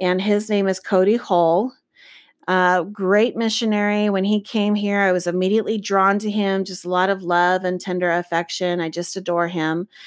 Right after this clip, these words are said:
But he's taken the time to bear his testimony about repentance and to share his story. So that's going to be coming up next. And, uh,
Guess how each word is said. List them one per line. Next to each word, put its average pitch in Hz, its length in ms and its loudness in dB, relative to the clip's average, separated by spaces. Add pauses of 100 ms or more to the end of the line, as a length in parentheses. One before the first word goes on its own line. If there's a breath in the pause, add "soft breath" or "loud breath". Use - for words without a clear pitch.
(240 loud breath)
But - 100 -2
he's 220 300 2
taken 208 340 2
the 190 140 0
time 185 500 0 (120)
to 175 600 0 (1160 soft breath)
bear 208 180 4
his 220 240 2
testimony 185 680 0
about 180 220 -4
repentance 180 680 -6
and 175 120 -2
to 175 80 -6
share 175 300 -2
his 180 240 -4
story. 170 580 -6
So 175 220 -6
that's 185 300 -2
going 190 260 0
to 196 100 -6
be 190 120 0
coming 170 420 -2
up - 180 -4
next. 185 640 -2 (640 loud breath)
And, 175 540 2
uh, 160 400 2